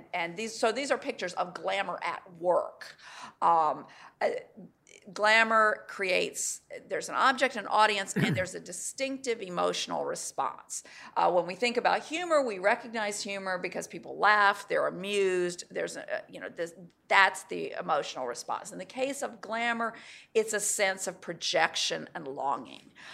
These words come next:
uh, a, a, a, a yearning toward the ideal, a sense that, um,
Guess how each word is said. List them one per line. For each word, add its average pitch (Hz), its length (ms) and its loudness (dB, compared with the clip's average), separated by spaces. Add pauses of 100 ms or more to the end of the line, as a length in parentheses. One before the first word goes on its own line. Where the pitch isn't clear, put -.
(140)
uh, 147 340 2
a, - 260 -4 (400)
a, 165 120 -2 (160)
a, 180 360 -2
a 190 120 -6
yearning 233 520 2
toward 202 380 2
the 180 160 2
ideal, 170 960 4
a 175 80 0
sense 208 720 0
that, 180 460 2 (340)
um, 165 360 2